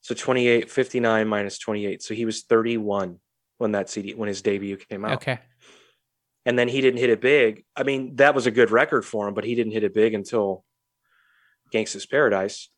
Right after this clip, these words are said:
Speaker 1: which I think came out a year later. Yeah, a year later. So he was thirty-two. That's what I thought. Yeah, he was thirty-two.
Speaker 2: Nice.
Speaker 1: So, like, in the music industry, that's really late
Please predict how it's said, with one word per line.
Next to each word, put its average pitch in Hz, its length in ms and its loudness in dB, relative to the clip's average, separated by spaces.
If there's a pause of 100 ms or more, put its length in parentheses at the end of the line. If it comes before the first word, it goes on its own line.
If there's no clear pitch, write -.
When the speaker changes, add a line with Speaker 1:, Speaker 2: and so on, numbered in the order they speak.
Speaker 1:
which - 340 -4 (260)
I - 100 -10
think - 580 -8 (300)
came 107 200 -8
out 98 220 -4
a - 40 -8
year 95 220 -10
later. 90 480 -12 (1500)
Yeah, 117 220 2 (120)
a 117 60 0
year 113 180 4
later. 113 400 2 (240)
So 135 140 -8
he 170 60 -6
was 156 120 -6
thirty-two. 123 640 -4
That's 127 180 -4
what 139 60 -2
I - 60 -10
thought. 147 180 -2
Yeah, 139 100 2
he 104 60 -4
was 98 140 -12
thirty-two. 127 420 -2 (720)
Speaker 2:
Nice. 117 460 -12 (580)
Speaker 1:
So, - 160 4
like, 165 320 8 (340)
in 156 100 -2
the 143 60 2
music 165 240 0
industry, 127 340 -2
that's 113 200 0
really 110 220 -2
late 104 480 -2